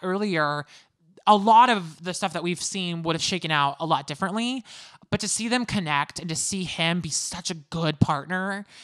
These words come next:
and to see her calm down, like, it's the calmest we've seen her. Um, it was awesome. It was my favorite moment of Jen. It's, it gives me hope for her. Um, it makes me glad that she's on the show.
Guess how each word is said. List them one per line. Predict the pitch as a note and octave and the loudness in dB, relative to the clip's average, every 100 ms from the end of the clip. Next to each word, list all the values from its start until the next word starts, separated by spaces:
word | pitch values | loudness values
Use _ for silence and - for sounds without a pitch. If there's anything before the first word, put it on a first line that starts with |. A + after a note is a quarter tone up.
| - | -6
and | G3 | -6
to | |
see | F3+ G3+ | -4 -6
her | - F#3+ | -4 -4
calm | - E3+ E3 E3+ - | -4 -2 -2 -2 -8
down, | D3 D3+ F3+ | -2 0 2
like, | G#3 G3 | 0 -2
it's | G3 | -6
the | - F#3+ - | -8 -8 -8
calmest | - A3+ A#3 F3 | 2 2 4 0
we've | F#3+ | -6
seen | - F3+ F3 | -8 -6 -6
her. | C3+ - - - - - - | -8 -16 -20 -20 -20 -20 -6
Um, | F3 F3+ E3 D#3 D3 - _ - | 4 4 4 2 -6 -14 _ -4
it | G#3+ | -2
was | A3+ - - | -2 -4 -6
awesome. | C#3+ - C3+ D3+ - | -6 -6 -12 -14 -10
It | F#3+ | -6
was | F#3+ F3 | -4 -4
my | E3+ | -2
favorite | F#3+ G3+ | -2 0
moment | G3 F3 F3 | 0 0 -2
of | E3 | -4
Jen. | D3+ E3+ D#3+ D#3+ | -2 0 0 -2
It's, | E3 D#3 - | -6 -6 -12
it | E3 | -6
gives | F#3 F3 | -4 -2
me | F#3+ | -2
hope | - E3 E3+ | -2 -4 -2
for | - F#3 | -2 0
her. | G3 G#3 G#3+ _ _ - - - | 2 0 -2 _ _ -20 -4 4
Um, | E3+ E3 D3+ C#3+ C#3+ _ _ _ - | 6 6 2 -6 -12 _ _ _ -8
it | F3+ | -6
makes | E3+ E3 - | -4 -6 -4
me | F3 | -4
glad | E3+ D#3+ | 2 2
that | E3+ | 2
she's | - D#3+ | -4 0
on | D3 F#3 | 0 2
the | |
show. | A3 B3 B3 C4+ D4 | 0 2 4 2 0